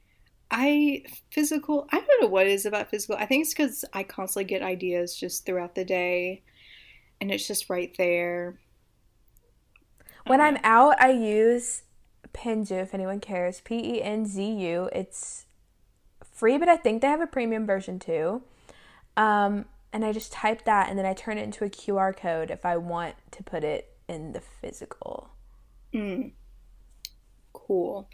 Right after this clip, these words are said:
Speaker 1: You know, I, I love talking about, I like, um, hearing other people's journal interests because I am not willing to share mine. <laughs>
Speaker 2: I mean, some of it I literally can't read 'cause I will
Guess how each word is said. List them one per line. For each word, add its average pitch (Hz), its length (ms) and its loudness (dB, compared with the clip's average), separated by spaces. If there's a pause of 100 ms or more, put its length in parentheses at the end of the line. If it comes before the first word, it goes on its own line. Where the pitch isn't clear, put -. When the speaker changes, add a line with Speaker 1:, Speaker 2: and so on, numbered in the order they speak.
(240)
Speaker 1:
You 269 80 2
know, 277 240 2
I, 285 160 2 (100)
I 226 200 -6
love 202 300 -6 (260)
talking 208 340 -8
about, 202 420 -10 (880)
I 226 100 6
like, 262 380 2
um, 220 320 -2
hearing 202 680 -4 (200)
other 202 200 -4
people's 202 440 -6
journal 190 760 -6 (120)
interests 202 500 -10
because 202 400 -4
I 190 80 -4
am 185 120 -6
not 175 200 -6
willing 170 260 -8
to 185 100 -8
share 175 220 -6
mine. - 360 -6 (840)
<laughs> - 760 -8
Speaker 2:
I 320 180 2
mean, 392 560 0 (360)
some 330 380 0
of 427 140 4
it 480 400 6
I 262 180 8
literally 214 580 4
can't 196 280 -4
read 180 220 -4
'cause 214 160 -4
I 190 120 8
will 190 220 4